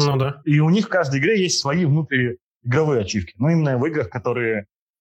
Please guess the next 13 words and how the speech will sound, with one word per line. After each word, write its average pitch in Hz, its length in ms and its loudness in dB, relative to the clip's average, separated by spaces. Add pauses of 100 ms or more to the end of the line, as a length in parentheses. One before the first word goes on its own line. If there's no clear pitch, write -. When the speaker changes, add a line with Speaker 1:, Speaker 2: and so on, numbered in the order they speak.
(100)
Speaker 2:
выпускаются 110 1160 0
как 110 220 -2
эксклюзивы. 101 640 2 (220)
Speaker 1:
Мгм. 156 320 2 (100)
Speaker 2:
И 135 640 2 (140)
тоже 220 180 0
довольно-таки 175 320 -2
прикольная 151 300 -2
система, 254 280 0
что - 140 -4
когда 143 160 0
ты - 40 -4
получаешь 151 500 -2